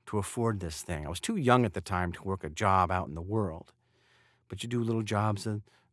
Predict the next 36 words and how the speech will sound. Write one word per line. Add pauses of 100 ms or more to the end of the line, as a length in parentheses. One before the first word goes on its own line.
around
the
house,
the
neighborhood,
or
what
have
you. (1040)
And
so
I
told
my (640)
parents (180)
that (420)
is
what
I
was
gonna
do. (560)
I
said,
"Well, (920)
I
really
want
a
computer
very,
very
badly. (640)
There's
no
way